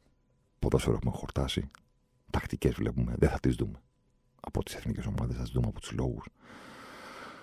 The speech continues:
Φοβερό. Το ποδόσφαιρο στα καλύτερά του το βλέπουμε στις, στους συλλόγους εδώ και πάρα πολλά χρόνια. Γιατί βλέπουμε το ρημάδι του Μουντιάλ, γιατί έχει από πάνω του ένα μεγεθυντικό φακό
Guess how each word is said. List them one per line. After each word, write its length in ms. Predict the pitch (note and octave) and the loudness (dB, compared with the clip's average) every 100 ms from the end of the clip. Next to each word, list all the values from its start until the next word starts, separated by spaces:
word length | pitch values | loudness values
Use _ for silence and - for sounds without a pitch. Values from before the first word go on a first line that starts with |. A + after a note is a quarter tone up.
| - | 6
Φοβερό. 520 | - C#2 C#2 C#2+ C#2 - _ _ _ _ _ _ - | 8 10 10 10 8 4 _ _ _ _ _ _ 4
Το 80 | - | 8
ποδόσφαιρο 300 | E2+ F2 E2 | 12 12 10
στα 80 | D2 | 8
καλύτερά 520 | D2 D2+ D2+ D2 D2+ | 10 10 10 10 10
του 60 | D2 | 8
το 100 | C2 | 6
βλέπουμε 460 | D2 C#2 C#2 C#2 | 6 6 6 4
στις, 340 | - C2+ - - - | 4 0 -2 -14 -16
στους 220 | - C#2 | -4 -2
συλλόγους 400 | C2+ B1 C#2+ C#2 | 2 6 8 8
εδώ 120 | C2 C2+ | 4 2
και 120 | - | 4
πάρα 380 | C#2 C2 B1 - | 4 4 2 -2
πολλά 280 | A#1 A#1 | -2 -4
χρόνια. 300 | - A1 - B1 | -2 -4 -4 0
Γιατί 340 | B1+ D2 F2+ | 4 8 8
βλέπουμε 400 | D2 D#2+ D#2 C#2 | 10 10 10 6
το 120 | C#2 | 6
ρημάδι 260 | C2+ C#2+ C#2+ | 8 8 8
του 100 | C2+ | 6
Μουντιάλ, 380 | B1+ B1+ D#2 C#2 | 6 10 12 12
γιατί 520 | C2 D2 - D#2 D2 | 8 6 6 6 8
έχει 160 | C#2+ C2+ | 6 4
από 140 | A#1 | 2
πάνω 260 | D2+ D2+ D2 | 6 6 6
του 240 | - C#2+ - - - | 4 2 -2 -18 0
ένα 220 | D2+ C#2 | 2 4
μεγεθυντικό 540 | C2+ C2 B1 G1+ - | 2 0 -2 -2 2
φακό 440 | D2+ B1+ - D2+ | 4 4 8 8